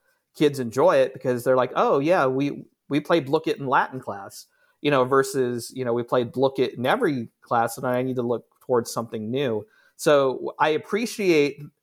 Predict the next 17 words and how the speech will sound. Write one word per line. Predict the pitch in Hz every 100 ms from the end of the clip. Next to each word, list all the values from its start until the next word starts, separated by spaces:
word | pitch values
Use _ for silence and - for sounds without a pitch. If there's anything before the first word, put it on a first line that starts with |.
| _ _ -
especially | - 190 226 277
like | 240 135 117
Gimkit, | 135 165 - 208 202 196 - _ _ _ 131
um, | 131 123 120 -
because | 139 131 - 165 190 185
it | 165 151
was | 147 147 - -
developed | 127 120 139 -
by | 139 135 127
a | 110
high | - 127
school | 143 - 190
student. | - 196 190 202 202 _ _ _ _ _
Um, | 135 127 123 117 - _ _ _
he | - 190 180
knows | 165 156 185 160 143 139 - - - _ _
that, | 135 139 135 135 127